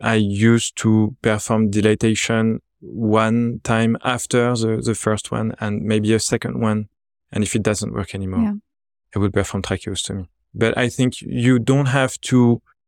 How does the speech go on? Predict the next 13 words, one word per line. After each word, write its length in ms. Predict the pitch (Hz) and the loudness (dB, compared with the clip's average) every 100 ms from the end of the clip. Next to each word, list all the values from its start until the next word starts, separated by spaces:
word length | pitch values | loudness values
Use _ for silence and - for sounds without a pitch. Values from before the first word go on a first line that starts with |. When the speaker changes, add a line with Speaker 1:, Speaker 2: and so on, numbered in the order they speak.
| - | -2
Speaker 1:
perform 480 | 120 113 - 120 117 | 0 0 0 -2 0
too 160 | - | 0
much 320 | 135 123 - - | 2 2 -2 -4
endoscopic 600 | 127 117 113 127 - 117 | 0 0 0 -2 -2 -2
attempt. 600 | - - 107 110 - - _ _ _ _ - | -2 0 -2 -2 -8 -12 _ _ _ _ -8
Tracheostomy 640 | - 131 135 123 139 131 | -4 0 0 0 0 2
is 140 | 120 104 | 2 2
not 180 | 113 113 | 0 0
a 60 | |
failure. 480 | - 113 107 90 85 _ _ - | -2 0 0 -2 -8 _ _ -12
I 80 | 98 | -8
mean, 260 | 101 104 - _ - | -6 -8 -12 _ -6
it's 320 | 113 - | -6 -4